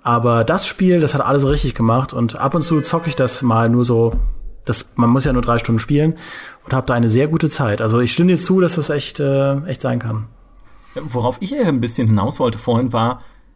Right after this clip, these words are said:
Speaker 2: wenn mir Spiele zu stressig sind an irgendeinem Punkt oder auch zu hektisch und mir zu oft irgendwie auch Entscheidungen abverlangen und mich zu sehr vorantreiben wollen, irgendwie mit Action, mit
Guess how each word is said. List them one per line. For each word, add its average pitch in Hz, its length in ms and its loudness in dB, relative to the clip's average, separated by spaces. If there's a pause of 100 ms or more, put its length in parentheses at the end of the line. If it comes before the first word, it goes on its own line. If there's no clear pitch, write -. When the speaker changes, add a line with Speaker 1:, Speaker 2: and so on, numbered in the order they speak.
(120)
Speaker 2:
wenn 123 260 2
mir 139 220 0
Spiele 156 680 -4 (300)
zu 127 240 -4
stressig - 540 -6
sind 113 460 -2
an 113 180 -2
irgendeinem 113 340 2
Punkt 131 500 -4
oder 120 220 -2
auch 113 140 -4 (120)
zu - 300 -2
hektisch - 800 -6
und 127 120 -2
mir 123 220 0
zu - 320 -4
oft 160 340 -2
irgendwie 143 340 -2
auch 123 220 -4 (360)
Entscheidungen 120 540 0
abverlangen 104 540 -4
und 117 100 -4
mich 120 180 -4
zu 165 180 -2
sehr 143 200 0
vorantreiben 135 920 0
wollen, 123 300 2
irgendwie 127 280 -2
mit 170 260 -4
Action, 135 480 -2
mit 135 220 -4